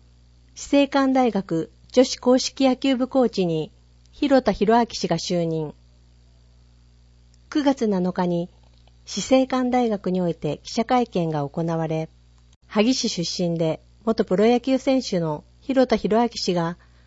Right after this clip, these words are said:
女子硬式野球部のコーチに就任されることが発表されました。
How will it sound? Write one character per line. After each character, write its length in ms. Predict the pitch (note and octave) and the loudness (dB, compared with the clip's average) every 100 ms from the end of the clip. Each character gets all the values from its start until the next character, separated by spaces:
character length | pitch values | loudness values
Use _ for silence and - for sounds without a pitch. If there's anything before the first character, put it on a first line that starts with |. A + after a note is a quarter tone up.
| _ | _
女 140 | - B3 | -4 -2
子 120 | - | -2
硬 200 | - A#3+ | 2 2
式 260 | - - C4 | 0 0 0
野 100 | B3 | 2
球 180 | C#4 | 0
部 120 | A#3 G3 | 0 0
の 120 | F3 | 0
コ 160 | A#3 | 0
ー 80 | A3+ | -2
チ 120 | G#3+ | 0
に 120 | F3 E3 | -4 -2
就 220 | A3+ A3+ | 0 2
任 200 | A#3 A#3+ | 2 2
さ 140 | A3+ | 2
れ 100 | A3+ | 0
る 80 | A3 | 0
こ 100 | G#3+ | -2
と 140 | A3+ | -2
が 80 | G#3+ | -2
発 200 | E3 E3+ - | -4 -6 -2
表 140 | G3 | -2
さ 140 | G3 F#3+ | 0 -2
れ 80 | |
ま 120 | F#3+ F#3 | 0 -4
し 120 | - | -6
た。 200 | E3 | -10